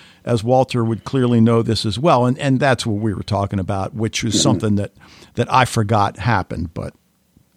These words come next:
Speaker 1: I think that's the answer there. Luckily, they were in a hurry and Peter didn't have time to question her, though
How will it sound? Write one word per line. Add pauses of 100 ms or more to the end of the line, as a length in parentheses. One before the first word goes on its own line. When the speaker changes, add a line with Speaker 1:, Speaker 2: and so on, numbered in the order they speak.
(320)
Speaker 1:
I
think
that's
the
answer
there. (920)
Luckily,
they
were
in
a
hurry
and
Peter
didn't
have
time
to
question
her,
though